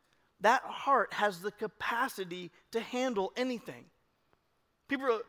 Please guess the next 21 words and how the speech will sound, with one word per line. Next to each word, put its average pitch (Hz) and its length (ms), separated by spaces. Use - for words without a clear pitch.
I 202 160
sometimes 185 440
say, 156 260
it's 175 140
a 190 40
wrong 185 300
statement, 170 480
but 175 160
people 185 260
say, 170 300
"Well, 185 100
God 220 280
will 226 60
never 214 240
give 196 200
you 196 80
more 190 180
than 190 80
you 202 80
can 175 140
handle." 151 420